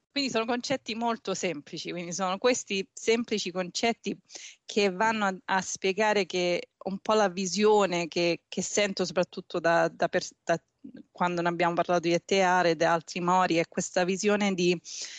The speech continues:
che c'era un potere di uguaglianza tra Maori e la corona inglese per vivere e coabitare insieme.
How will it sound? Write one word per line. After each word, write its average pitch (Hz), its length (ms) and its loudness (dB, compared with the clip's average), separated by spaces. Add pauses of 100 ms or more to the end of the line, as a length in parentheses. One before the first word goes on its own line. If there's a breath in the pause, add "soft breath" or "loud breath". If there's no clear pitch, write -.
(320 loud breath)
che 214 160 0
c'era 202 520 4
un 180 460 -2
potere 214 400 4
di 190 120 -2
uguaglianza 185 960 2
tra 170 400 2
Maori 180 680 2
e 165 100 2
la 160 160 0
corona 170 340 2
inglese 175 680 4
per 170 240 0
vivere 175 580 4
e 165 100 2
coabitare 160 640 0
insieme. 156 720 -4